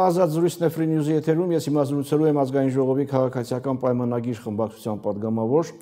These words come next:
Ազգային ժողովի ֆինանսավարկային և բյուջետային հարցերի մշտական հանձնաժողովի նախագահ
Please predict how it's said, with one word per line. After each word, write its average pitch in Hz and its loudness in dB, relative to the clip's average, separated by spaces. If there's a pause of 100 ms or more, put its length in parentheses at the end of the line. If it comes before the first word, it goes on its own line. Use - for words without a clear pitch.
(420)
Ազգային 143 6
ժողովի 151 6
ֆինանսավարկային 147 4
և 143 4
բյուջետային 131 2
հարցերի 123 2
մշտական 117 -2
հանձնաժողովի 110 0
նախագահ 120 2